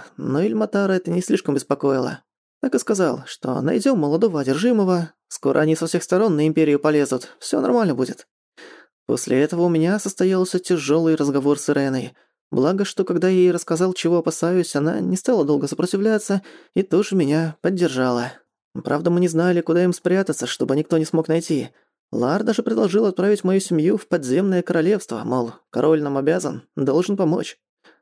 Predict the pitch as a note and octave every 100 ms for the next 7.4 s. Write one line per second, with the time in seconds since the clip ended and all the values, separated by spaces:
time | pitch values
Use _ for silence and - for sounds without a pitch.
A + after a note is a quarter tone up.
0 | _ - D3 G#3 A3 A3 A#3 A3 G3+ G#3
1 | F#3+ - E3+ E3 F#3+ - F3 - D3+ F#3
2 | F#3 E3+ E3 D#3 G3 C#3+ C#3 B2 - A#2
3 | B2 _ _ _ - A2 B2 C3 D#3+ F#3+
4 | F#3 D#3 F3+ F#3 - F3 F#3+ - F#3 D#3+
5 | F#3 G3 - D#3 - F#3 F3 D3 C3 -
6 | - C#3 D3+ E3+ F3+ C3+ F#3 D3+ C#3+ -
7 | D#3+ D#3+ A#2+ -